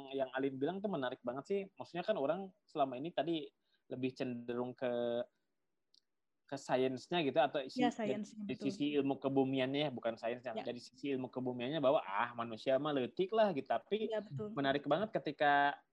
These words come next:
Speaker 1: ya, anggaplah lingkungan, apa ya, ilmu, apa sih namanya? Ilmu praktis ya, ilmu.
Speaker 2: Hmm.
Speaker 1: Jadi kan dia pasti berpikir tadi ya, ada, oh, ini sekian ribu <laughs> kali lipat segala macam gitu.
Speaker 2: Iya.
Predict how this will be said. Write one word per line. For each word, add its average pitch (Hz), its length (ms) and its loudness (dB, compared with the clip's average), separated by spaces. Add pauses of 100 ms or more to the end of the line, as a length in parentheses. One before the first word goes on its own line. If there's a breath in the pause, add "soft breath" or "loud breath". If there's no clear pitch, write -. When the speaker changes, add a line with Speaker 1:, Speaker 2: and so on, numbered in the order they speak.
Speaker 1:
ya, 139 200 0
anggaplah 165 360 2
lingkungan, 175 480 0 (480)
apa 185 220 -8
ya, 120 220 2
ilmu, 131 840 0 (800)
apa - 240 -12
sih 208 160 -8
namanya? 185 400 -4 (400)
Ilmu 151 160 -4
praktis 170 480 -2
ya, 220 160 4
ilmu. 135 560 2
Speaker 2:
Hmm. 226 160 4 (760)
Speaker 1:
Jadi 147 160 0
kan 220 160 4
dia 214 120 4
pasti 220 320 -4 (240)
berpikir 147 440 -2
tadi 170 280 4
ya, 135 80 6
ada, 131 120 2
oh, 131 120 0
ini 175 240 0
sekian 135 320 -2
ribu 135 200 0
<laughs> - 40 -20
kali 139 240 2
lipat 131 320 0
segala 131 240 4
macam 127 400 -4
gitu. 123 240 -4
Speaker 2:
Iya. 113 240 -4